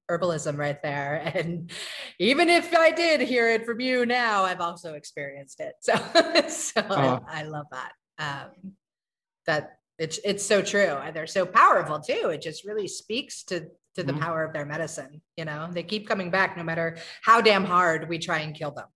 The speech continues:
Speaker 1: <laughs> You
Speaker 2: Yeah.
Speaker 1: know?
Speaker 2: I mean, I use, I use so much more plantain than I use golden seal or black cohosh
Speaker 1: Hands
Speaker 2: or
Speaker 1: down, one of my absolute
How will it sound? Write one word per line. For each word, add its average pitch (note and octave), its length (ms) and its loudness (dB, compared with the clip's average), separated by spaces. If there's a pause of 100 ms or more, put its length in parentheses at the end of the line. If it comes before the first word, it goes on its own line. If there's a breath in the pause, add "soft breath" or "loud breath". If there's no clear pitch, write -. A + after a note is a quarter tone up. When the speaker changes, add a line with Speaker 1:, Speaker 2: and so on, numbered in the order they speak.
(180)
Speaker 1:
<laughs> - 180 -14
You C#4+ 340 0
Speaker 2:
Yeah. A#3+ 300 4 (100)
Speaker 1:
know? G#3+ 60 6
Speaker 2:
I G#3+ 40 8
mean, F3 200 6
I F#3+ 60 6
use, G#3+ 400 2 (300)
I E3+ 60 4
use G3+ 260 4
so F#3+ 140 2
much F3 180 0
more D#3 180 -2
plantain E3 640 -2
than C#3 220 -2
I B2+ 140 0
use C3 420 0
golden G#2 440 -4
seal A2+ 480 -2
or G2+ 120 -2
black G2+ 480 -6
cohosh G#2 1200 -2 (100)
Speaker 1:
Hands A3 280 2
Speaker 2:
or - 20 2
Speaker 1:
down, G3+ 320 2
one G3 140 2
of F#3+ 60 -2
my F3+ 360 -2
absolute G3 580 -4